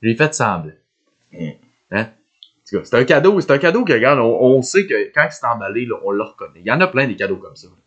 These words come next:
Speaker 1: Hein ?
Speaker 2: Ah ouais, ouais, c'est sûr,
Speaker 1: Hein ?
Speaker 2: c'est sûr, c'est sûr.
Speaker 1: Bon. Euh, ça, c'est une petite anecdote, là, une petite anecdote que, que je voulais vous raconter. Euh,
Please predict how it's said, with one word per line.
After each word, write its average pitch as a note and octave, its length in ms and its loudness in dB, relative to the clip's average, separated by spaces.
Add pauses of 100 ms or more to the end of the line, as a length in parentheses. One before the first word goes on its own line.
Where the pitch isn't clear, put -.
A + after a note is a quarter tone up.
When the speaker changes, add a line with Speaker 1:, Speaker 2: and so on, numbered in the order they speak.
(160)
Speaker 1:
Hein ? G#2 140 -6
Speaker 2:
Ah - 40 -6
ouais, D#2+ 240 -2
ouais, C2+ 160 -14
c'est C2+ 160 -12
sûr, D#2+ 280 -8 (100)
Speaker 1:
Hein ? G2 60 -4
Speaker 2:
c'est G#2+ 80 -4
sûr, D2 260 -14 (180)
c'est - 80 -20
sûr. - 140 -20 (720)
Speaker 1:
Bon. F2 160 -6 (800)
Euh, C3+ 200 2 (720)
ça, F#3+ 120 -2
c'est A#3 140 -4
une C#3 80 0
petite - 160 -2
anecdote, D3+ 460 2
là, B2+ 340 0
une G2+ 80 -10
petite - 140 -6
anecdote B2+ 380 -4
que, G2+ 240 -2
que G2 120 -12
je G2 80 -16
voulais A2+ 160 -2
vous A#2 260 -10
raconter. G2+ 600 -4 (420)
Euh, A#2 140 2